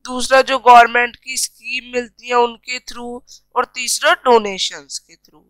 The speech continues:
टेंथ, अब आपको बुद्धा की life के बारे में लिखना है,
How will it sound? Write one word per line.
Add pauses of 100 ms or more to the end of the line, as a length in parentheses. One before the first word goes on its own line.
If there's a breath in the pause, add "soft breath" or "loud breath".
(580)
टेंथ, (200)
अब
आपको
बुद्धा
की
life
के
बारे
में
लिखना
है,